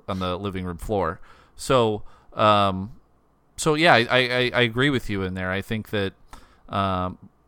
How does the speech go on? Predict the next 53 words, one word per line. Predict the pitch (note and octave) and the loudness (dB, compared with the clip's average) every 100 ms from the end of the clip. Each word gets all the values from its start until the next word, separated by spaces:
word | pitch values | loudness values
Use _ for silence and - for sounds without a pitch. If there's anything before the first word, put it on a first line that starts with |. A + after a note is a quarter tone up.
| _ _ _ | _ _ _
that | A2+ G2+ F#2+ - - - - | 2 2 2 -2 -12 -14 -18
he's | - A#2 G#2 - | -10 -8 -6 0
focused | C3+ A#2+ A#2+ B2 | 0 0 -2 2
more | B2 | 2
on | A#2+ | 4
those, | A2+ G#2+ - | 2 -2 -6
on | A#2 G#2+ | -6 -4
those | G#2 | -4
films | - A2+ G#2 G#2 | -2 -2 -2 -4
and | G2+ | -4
more | G2+ | -2
of | G2 | 0
that | F#2 - | -2 -2
juvenile | G#2+ G2+ G2+ F#2+ F2+ - - - | -4 -2 -2 -2 -4 -8 -16 -14
fun | - A3+ A3+ | 2 6 6
thing. | F#3+ A2 G2+ | 4 -2 0
But | B2 | 2
I | D3 | 2
don't | F#3 F#3+ | 2 0
necessarily | D#3+ - D3 B2+ A#2 | -4 -6 -2 -2 -2
think | - A#2 A2+ - | -2 -4 -4 -4
that | G#2 G2 - - - - - | -2 -2 -4 -14 -20 -14 -12
it's | B2 | -6
because | C3 C#3 | 0 2
he | A#2+ | 2
gets | A2+ A2+ | -2 4
wrapped | A#2 A2+ - | 6 6 4
up | C3 B2 - | 2 2 -2
in | - G#2+ | -4 -2
those | G#2+ F#2+ | -2 -2
worlds. | G2+ G2 | -4 -6
It's | G2+ - | -8 -12
because | A2+ A#2+ G#2+ G2+ - - _ _ _ _ _ _ | -6 -4 -4 -6 -12 -16 _ _ _ _ _ _
they're | C#3+ | -8
supposed | C3 - E3 - | -6 -4 -4 -4
to | C#3+ | -6
be | D#3 | -6
fun. | - F#3+ D3+ | 0 2 2
That's, | G#2+ A2 | -2 -4
like, | B2+ A#2 | -6 -4
the | A#2+ | -4
base | G#2+ C3+ C#3+ - | 0 0 -2 -6
of | F2 | -8
it. | D#2+ F#2 | -8 -12
You're | G2+ | -12
supposed | - C#3 | -10 -8
to | B2+ | -2
have | A#2+ - | -4 2
fun | D3 C3+ | 2 2
in | B2+ | 0
those | A2+ - | -2 -2
films | A#2 G#2+ | -4 -4
first | - A2+ G#2+ | -2 -2 -2